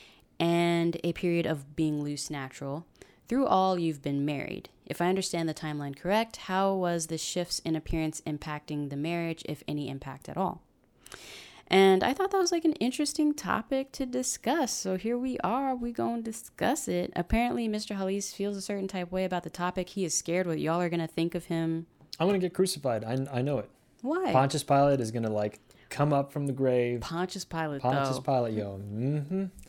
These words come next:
Speaker 1: Okay.
Speaker 2: It's gonna get biblical. Disclaimer.
Speaker 1: <laughs>
Speaker 2: Just a disclaimer. I had a very, and that's actually my first point. Like, I had to write these down
Speaker 1: Oh, you wrote
Speaker 2: real
Speaker 1: them?
Speaker 2: quick. I had to write
Speaker 1: Oh.
Speaker 2: some points down.
Speaker 1: Okay.
Speaker 2: So I had a poor connection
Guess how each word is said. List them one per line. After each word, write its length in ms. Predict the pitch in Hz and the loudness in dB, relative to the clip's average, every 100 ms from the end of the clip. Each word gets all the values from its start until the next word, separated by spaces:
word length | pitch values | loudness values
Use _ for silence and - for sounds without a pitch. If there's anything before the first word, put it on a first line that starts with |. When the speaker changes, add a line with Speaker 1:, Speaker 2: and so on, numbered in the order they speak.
| - - | -12 -6
Speaker 1:
Okay. 300 | 196 214 196 | -4 0 0
Speaker 2:
It's 80 | 220 | 2
gonna 180 | 139 127 | 0 2
get 160 | 123 | 0
biblical. 500 | 127 123 110 110 104 - - - _ - | 0 0 0 -2 -6 -10 -20 -20 _ -4
Disclaimer. 680 | 113 - 160 165 143 98 - - - | -2 2 4 4 4 0 -4 -6 10
Speaker 1:
<laughs> 100 | 392 - - - 587 - - - _ - | 10 10 2 -8 0 0 0 -8 _ -8
Speaker 2:
Just 200 | 113 135 | -2 -2
a 40 | |
disclaimer. 400 | 127 - 123 104 | -2 -2 -2 -2
I 140 | 117 | 0
had 380 | 123 139 139 139 | 0 2 0 0
a 140 | 120 117 | -2 -2
very, 720 | 110 131 139 147 139 143 139 - 127 | 0 2 4 2 0 -2 -6 -8 -2
and 100 | 170 | 0
that's 160 | 185 | 4
actually 400 | 185 - 147 135 - 147 | 2 4 0 0 -6 -2
my 200 | 127 123 | 0 0
first 400 | - 151 - - | 0 -2 -2 -2
point. 340 | 165 120 - | 2 2 0
Like, 140 | - 139 | -4 0
I 60 | |
had 180 | 143 135 | 4 4
to 80 | 123 | 4
write 320 | 113 123 123 | 4 2 2
these 180 | 123 113 | -4 -2
down 460 | 120 117 107 104 - | 0 2 0 -4 0
Speaker 1:
Oh, 120 | 185 | 6
you 160 | 214 240 | 6 8
wrote 180 | 196 247 | 8 8
Speaker 2:
real 120 | 170 | 4
Speaker 1:
them? 40 | |
Speaker 2:
quick. 180 | 117 107 | 2 2
I 100 | 156 | 8
had 140 | 254 311 | 10 10
to 60 | 156 | 10
write 220 | 131 131 | 10 8
Speaker 1:
Oh. 20 | |
Speaker 2:
some 140 | 135 131 | 4 2
points 260 | 139 127 | 2 4
down. 260 | - 117 110 | 0 2 6
Speaker 1:
Okay. 540 | 202 254 175 165 247 - - - | 6 6 4 4 0 -6 -16 -4
Speaker 2:
So 220 | - 120 | 4 4
I 160 | 131 170 | 6 4
had 240 | 170 165 | 4 6
a 140 | 123 | 4
poor 400 | 117 - 214 208 | 2 -2 0 0
connection 720 | 208 190 151 113 - 110 107 | -2 -4 -2 -4 -4 -2 -4